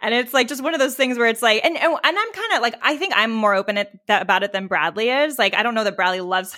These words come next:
<laughs> he's probably gonna be, like, listening in the next room, like, <laughs> "Sophia, please don't talk about this on the podcast." But it's like, I'm just a little more open about it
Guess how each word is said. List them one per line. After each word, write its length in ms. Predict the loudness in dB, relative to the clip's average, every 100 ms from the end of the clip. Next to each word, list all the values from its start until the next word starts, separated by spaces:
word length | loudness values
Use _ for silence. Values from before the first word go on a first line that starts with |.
| -20
<laughs> 120 | _ -4
he's 220 | -2 0
probably 180 | 2 2 2
gonna 140 | -2
be, 80 | 0
like, 360 | 0 0 -2 -14 -12 -2
listening 300 | -2 -2 -4
in 40 |
the 60 | 0
next 260 | -2 0
room, 140 | -2 0
like, 160 | 0
<laughs> 0 |
"Sophia, 340 | -2 -6 -2 -4
please 400 | 0 0 0 0
don't 240 | -2 -2
talk 320 | 0 0 0 -2
about 300 | -2 -2 -4
this 160 | -2
on 140 | -2 -2
the 80 |
podcast." 400 | -2 0 2 0 0 -2 -10 -14 -14 -14 -10 -2
But 100 | 0
it's 160 | 0 0 0
like, 100 | 2
I'm 200 | 2 2
just 160 | 0 2
a 20 |
little 160 | 2 2
more 160 | 2 2
open 300 | 2 0 2
about 240 | 2 4
it 160 | 2